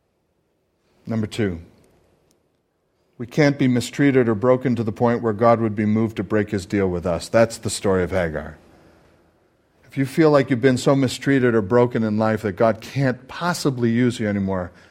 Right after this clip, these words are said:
Hagar needs to become your best friend here. Your favorite passage in Scripture.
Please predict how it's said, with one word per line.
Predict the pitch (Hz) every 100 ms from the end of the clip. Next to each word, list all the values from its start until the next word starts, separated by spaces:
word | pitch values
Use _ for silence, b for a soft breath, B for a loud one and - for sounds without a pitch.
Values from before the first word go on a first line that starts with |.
| -
Hagar | 131 123 113
needs | 113 104
to |
become | 101 95 104 98
your | 90
best | 80 92 -
friend | - 78 76 67
here. | 80 76 - _ b b b b b
Your | 123 107
favorite | - 123 113 107
passage | 104 98 92 98 87
in | 85
Scripture. | - - - - 76